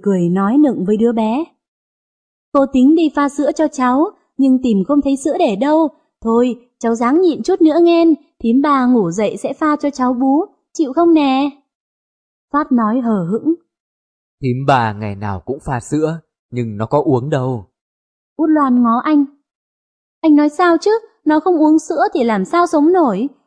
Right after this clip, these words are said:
Speaker 1: hay là anh tự mình mua sữa cho nó uống riêng? Phát lắc đầu.
Speaker 2: Không, anh thì biết gì, nó sống được là nhờ mẹ nó, đêm nào mẹ nó cũng về.
Speaker 1: Loan nhìn Phát chăm chú. Anh hai,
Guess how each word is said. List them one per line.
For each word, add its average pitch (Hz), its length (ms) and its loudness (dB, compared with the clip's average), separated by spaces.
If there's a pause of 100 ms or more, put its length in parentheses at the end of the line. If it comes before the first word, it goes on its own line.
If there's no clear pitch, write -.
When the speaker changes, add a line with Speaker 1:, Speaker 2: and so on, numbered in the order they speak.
(100)
Speaker 1:
hay 349 120 0
là 294 160 0
anh 311 200 0
tự 247 160 -2
mình 226 260 2
mua 302 100 2
sữa 302 240 -4
cho 359 80 -2
nó 311 180 4
uống 311 220 2
riêng? 359 300 0 (840)
Phát 302 160 -6
lắc 330 220 -8
đầu. 190 400 -6 (880)
Speaker 2:
Không, 135 200 0 (580)
anh 160 200 -8
thì 170 100 -2
biết 170 180 -2
gì, 147 380 -4 (400)
nó 123 120 -4
sống 160 260 -6
được 165 220 -4
là 104 180 -12
nhờ 107 180 -10
mẹ 104 300 -10
nó, 113 300 -8 (420)
đêm 147 200 -2
nào 117 300 -4
mẹ 110 180 -8
nó 131 120 -8
cũng 165 200 -12
về. 120 380 -8 (1040)
Speaker 1:
Loan 247 360 0
nhìn 190 280 0
Phát 339 160 -6
chăm 269 260 2
chú. 262 340 -4 (1000)
Anh 262 180 -2
hai, 269 340 -4